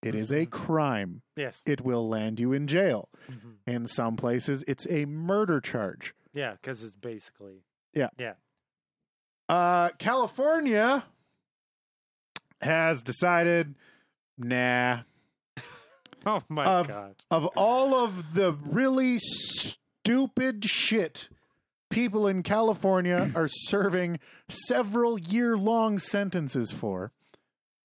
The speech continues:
Speaker 1: knowingly spreading a permanent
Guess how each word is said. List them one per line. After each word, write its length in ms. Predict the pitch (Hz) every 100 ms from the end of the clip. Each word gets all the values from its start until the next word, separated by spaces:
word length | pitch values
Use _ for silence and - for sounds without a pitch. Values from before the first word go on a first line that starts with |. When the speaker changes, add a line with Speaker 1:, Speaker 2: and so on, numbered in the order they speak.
| _ _ _ _ _
Speaker 1:
knowingly 1400 | 147 170 226 277 320 339 339 339 339 330 339 349 349 320 285 _ _ _ -
spreading 1200 | - - - 277 302 320 311 277 254 240 240 247 - _ _ _ -
a 200 | 202 208 _
permanent 1000 | - - 254 302 302 302 302 294 - -